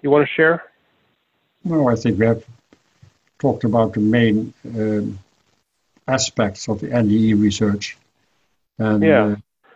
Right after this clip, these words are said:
Speaker 2: and I think that the, the, the most important thing is that, that, uh, when people lose a close relative, uh,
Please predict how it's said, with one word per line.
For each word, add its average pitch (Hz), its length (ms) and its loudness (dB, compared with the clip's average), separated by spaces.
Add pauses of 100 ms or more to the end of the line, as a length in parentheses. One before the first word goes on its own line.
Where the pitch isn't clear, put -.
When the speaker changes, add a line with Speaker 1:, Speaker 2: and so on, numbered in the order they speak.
(420)
Speaker 2:
and 139 100 2
I 139 40 4
think 151 260 2
that 139 180 2
the, 135 80 2
the, 156 320 0
the 165 180 -6
most 175 300 2
important 151 420 -2
thing 139 240 2
is 113 140 0
that, 123 200 0 (180)
that, 127 180 0 (300)
uh, 123 360 -2 (920)
when 151 140 0
people 147 380 2
lose 156 640 4 (300)
a 135 80 -8
close 131 380 0
relative, 117 680 -2 (1200)
uh, 113 140 -2